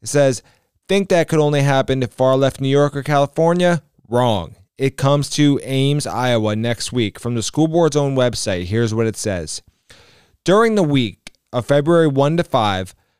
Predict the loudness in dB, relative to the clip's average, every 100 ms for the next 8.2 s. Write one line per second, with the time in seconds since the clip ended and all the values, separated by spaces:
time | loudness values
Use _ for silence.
0 | _ -2 0 0 -2 -4 -2 0 0 0
1 | -4 -4 -2 -4 0 0 0 -2 0 0
2 | 0 -2 0 -2 0 0 0 -2 -2 2
3 | 2 0 -2 0 2 2 0 -2 0 -2
4 | -4 -8 -8 -4 0 0 0 -2 0 0
5 | 0 -2 -4 -6 -6 -4 -4 -6 -4 -2
6 | -2 -4 -6 -6 -4 -4 -4 -6 -8 -8
7 | -8 -6 -4 -4 -4 -4 -4 -4 -6 -4
8 | -4 -4